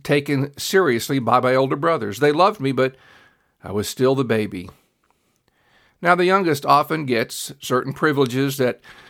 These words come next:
the others don't get. It's just the way things are. Birth order can have a lot of impact on your life, but naturally, this is beyond your control. I didn't ask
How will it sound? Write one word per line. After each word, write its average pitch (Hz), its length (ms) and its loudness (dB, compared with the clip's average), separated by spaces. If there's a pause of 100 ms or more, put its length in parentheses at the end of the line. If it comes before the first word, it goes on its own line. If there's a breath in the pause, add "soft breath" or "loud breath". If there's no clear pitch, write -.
(280 loud breath)
the 120 200 2
others 117 720 -2 (180)
don't 101 300 -6
get. 98 240 -8
It's - 260 -8
just 120 280 -6
the 131 80 -2
way 135 220 4
things 143 340 -2
are. - 360 2 (540 soft breath)
Birth 143 240 4
order 131 320 4
can 123 220 -4
have 117 200 -2
a 110 80 0
lot 123 320 2
of 131 280 -4
impact 123 560 -4
on 101 140 -6
your 98 140 -6
life, 101 360 -6
but 110 200 -4 (560 soft breath)
naturally, 123 600 0
this 120 200 -2
is 110 220 -4
beyond 110 420 -2
your 107 120 -4
control. 101 640 -6
I 127 100 2
didn't 143 280 0
ask 120 520 0